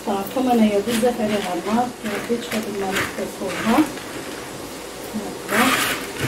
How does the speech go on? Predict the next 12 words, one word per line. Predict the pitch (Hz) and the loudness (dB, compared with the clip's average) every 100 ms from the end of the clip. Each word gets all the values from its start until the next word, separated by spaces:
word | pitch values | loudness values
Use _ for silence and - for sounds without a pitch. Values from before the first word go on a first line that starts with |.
| - - - - - - - - - - - - - - - - - - - - - - - - - - - - - - - - - - - - - - - 247 | -2 -6 -8 -8 -8 -6 -6 -4 -4 -6 -10 -10 -10 -6 -6 -4 -6 -6 -4 -4 -2 -2 -2 -2 -2 -2 -4 -2 0 0 -2 -2 -4 -6 -4 -4 -4 -4 -4 0
خليوها | 233 226 196 262 311 - - - - - | 4 6 6 4 4 2 -6 -8 -4 0
شوف | 240 | 4
الماء | 226 240 240 - - | 6 8 6 2 -4
تبقى | 208 | 0
مليح | 226 311 349 | 4 6 4
حتى | - 302 285 | 2 0 0
تنشف. | 370 - 214 220 - 233 | 0 -2 -2 -6 -6 -2
انا | 240 | 2
نخليها | 226 233 202 202 - 254 | 2 2 0 0 -4 -2
تنشف | - 359 359 - - | -2 -2 -6 -6 0
ونرجع | 220 208 196 196 | 0 2 -2 -6
لكم. | - 214 | -2 0